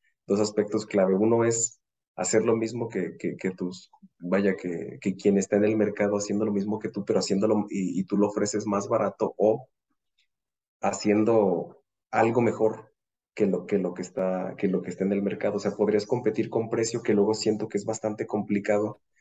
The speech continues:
porque, pues, cuando tú vas empezando, pues, te ahorcas, o sea, no, no puedes generar una gran cantidad de volumen de compra y de venta que te permita bajar, bajar los costos. Creo yo que a lo mejor en, de, de, de, de primera instancia, a lo mejor es ser competitivo, justo como comenta Gabriel, generando un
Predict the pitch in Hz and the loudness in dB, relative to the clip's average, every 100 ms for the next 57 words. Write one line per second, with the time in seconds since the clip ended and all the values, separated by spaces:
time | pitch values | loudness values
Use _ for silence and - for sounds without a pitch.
0 | _ _ _ - 101 - 92 95 - 95 | _ _ _ 0 0 2 -4 -4 -2 0
1 | 87 98 101 107 101 98 95 98 98 - | 0 0 0 0 0 0 0 0 -2 -2
2 | 95 90 92 92 87 90 92 92 90 95 | 0 0 0 -4 -6 -4 0 2 2 2
3 | 95 - 104 101 - 101 95 98 101 98 | 2 4 2 2 0 0 2 2 2 0
4 | 98 101 101 95 95 98 98 98 101 104 | -2 -2 0 0 0 -2 0 0 -2 -4
5 | _ _ _ - 101 - 95 92 104 104 | _ _ _ -2 -2 0 0 2 2 4
6 | 110 107 104 104 98 92 90 87 87 98 | 2 2 -2 -4 -4 -4 -2 -4 -4 -4
7 | 90 90 90 95 - - - 185 98 - | -4 -4 -6 -6 -10 -8 -6 -4 -6 -6
8 | 101 - 196 - _ _ _ _ _ - | -8 -6 -8 -10 _ _ _ _ _ 0
9 | 107 110 117 113 107 - 107 101 - 101 | 4 6 6 6 4 4 2 0 0 0
10 | 107 107 95 - - - - 92 - 98 | 0 -2 -6 -8 -6 -6 -2 0 2 0
11 | - 92 95 107 - 101 104 101 95 98 | 0 0 0 -2 -2 -2 0 -2 -2 -2
12 | 101 - - - 107 104 101 - 101 104 | -2 -2 -2 -2 0 0 0 -2 -4 -4
13 | - 110 - - 98 95 101 95 110 101 | -4 -6 -4 -2 0 0 0 0 0 0
14 | 95 98 120 - 95 90 92 104 101 98 | 0 0 -2 -2 -2 0 -2 0 0 0
15 | 107 | -2